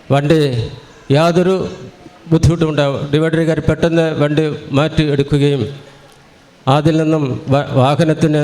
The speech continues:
ഒരു കേട്, ചെറിയൊരു കേട് മാത്രമേ ഉണ്ടായിരുന്നുള്ളൂ. അത് ഞങ്ങൾക്ക് യാതൊരു അപകടം ഉണ്ടായില്ല.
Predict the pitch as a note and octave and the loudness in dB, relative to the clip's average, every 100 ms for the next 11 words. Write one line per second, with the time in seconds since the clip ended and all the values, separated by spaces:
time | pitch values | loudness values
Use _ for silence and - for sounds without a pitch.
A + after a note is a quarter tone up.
0 | D3 - - C#3+ D#3 D#3+ D#3 D3 A2+ A2+ | -2 -6 -6 0 0 2 0 0 -4 -2
1 | E3+ F3 F#3 F#3 D3+ - - E3 D#3+ D3+ | 0 2 2 0 -4 -8 -4 0 0 0
2 | D3 D#3 C#3+ D3 C3+ C3+ C3 B2+ A2+ - | 0 0 0 0 0 0 0 0 -4 -12
3 | - - - C3 D#3 D#3 D#3 D3+ E3 E3 | -20 -14 -4 0 0 0 0 2 2 2
4 | D#3+ D3 C3+ A#2 - - C#3+ E3+ D#3+ C#3+ | 0 0 -4 -8 -8 -4 0 0 0 0
5 | C#3+ C3+ C#3 | 0 0 0